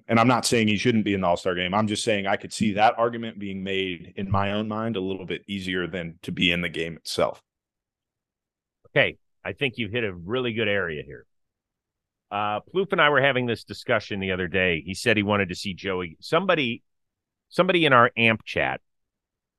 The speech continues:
Speaker 2: uh, suggested, "You know what? I would like to see Joey Gallo in the Home Run Derby because they think it would have a positive effect." So many players you hear, "Oh, I don't wanna ruin my swing, blah, blah, blah."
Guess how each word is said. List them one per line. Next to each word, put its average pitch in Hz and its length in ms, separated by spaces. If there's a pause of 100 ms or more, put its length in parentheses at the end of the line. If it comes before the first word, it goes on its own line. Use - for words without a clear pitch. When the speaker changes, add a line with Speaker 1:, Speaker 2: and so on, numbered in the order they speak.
(680)
Speaker 2:
uh, 95 400 (140)
suggested, 113 800
"You 107 100
know 117 100
what? 120 160 (580)
I 117 140
would 170 140
like 135 220
to 127 80
see 117 180
Joey 110 300
Gallo 104 440
in 151 200
the 131 80
Home 98 240
Run 85 160
Derby 87 360
because 92 240
they 104 120
think 131 260
it - 20
would 104 140
have 98 200
a 90 100
positive 147 640
effect." 71 380 (400)
So - 160
many 156 160
players 131 340
you 107 100
hear, 107 200
"Oh, 107 100
I 107 100
don't 107 100
wanna 101 160
ruin 101 200
my 87 100
swing, 117 500
blah, 87 180
blah, 85 180
blah." 104 380